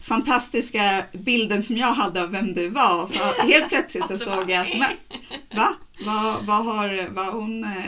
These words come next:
Speaker 1: eh, haft för sig och, och varför?
Speaker 2: Mm.
Speaker 1: Och jag tyckte det var kul att du hade gjort en förändring och valt kanske att testa något nytt.
Speaker 2: Mm.
Speaker 1: Och det hade jag också
Speaker 2: Mm.
Speaker 1: ungefär samtidigt.
Speaker 2: Mm.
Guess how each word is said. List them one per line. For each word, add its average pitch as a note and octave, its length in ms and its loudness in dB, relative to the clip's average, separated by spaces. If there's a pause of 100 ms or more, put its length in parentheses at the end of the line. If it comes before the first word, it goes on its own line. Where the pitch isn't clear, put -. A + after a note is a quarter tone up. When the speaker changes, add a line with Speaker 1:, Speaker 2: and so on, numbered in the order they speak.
(180)
Speaker 1:
eh, F3+ 300 -8 (540)
haft G3 280 -14
för F3+ 160 -10
sig F#3 280 -10
och, - 220 -14
och E3 140 -8
varför? - 440 -12 (520)
Speaker 2:
Mm. A3+ 160 -6
Speaker 1:
Och D#3+ 300 -4 (320)
jag - 140 -12
tyckte - 200 -12
det F3 100 -6
var F3+ 60 -12
kul E3 200 -8
att E3+ 140 -14
du F#3 400 -2
hade F3+ 200 -8
gjort E3+ 180 -8
en E3+ 140 -6
förändring E3+ 640 -6 (580)
och E3 260 -8
valt E3 440 -6
kanske E3+ 300 -8
att - 380 -16
testa F#3 220 -10
något F3 180 -2
nytt. - 360 -8 (160)
Speaker 2:
Mm. D4 180 -2
Speaker 1:
Och E4 220 -6 (220)
det F3+ 80 -8
hade F3 180 -6
jag E3+ 140 -6
också E3+ 200 -8
Speaker 2:
Mm. G#3 180 -6 (100)
Speaker 1:
ungefär A3 300 -4
samtidigt. - 540 -12
Speaker 2:
Mm. A#3 120 -14